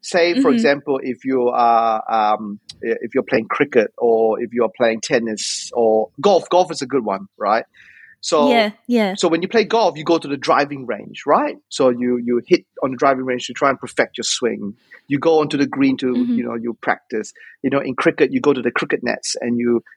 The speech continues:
Speaker 1: and you just, uh, practice that way. Um, you know, all, all sports, you have, like, a, the practice,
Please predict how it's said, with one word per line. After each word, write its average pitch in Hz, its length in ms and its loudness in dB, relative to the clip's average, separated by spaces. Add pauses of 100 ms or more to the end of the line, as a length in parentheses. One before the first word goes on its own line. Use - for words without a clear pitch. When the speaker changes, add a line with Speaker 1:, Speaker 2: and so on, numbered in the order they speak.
Speaker 1:
and 123 160 0
you 117 80 0
just, 120 340 0 (480)
uh, 117 200 4
practice 123 500 -2
that 110 240 0
way. 101 380 -4 (360)
Um, 104 600 2
you 117 120 -4
know, 110 560 0 (420)
all, 190 200 2
all 214 220 4
sports, - 500 0
you 143 120 2
have, 135 180 0
like, 123 200 -2
a, 120 140 -2 (100)
the - 60 -2
practice, - 640 -4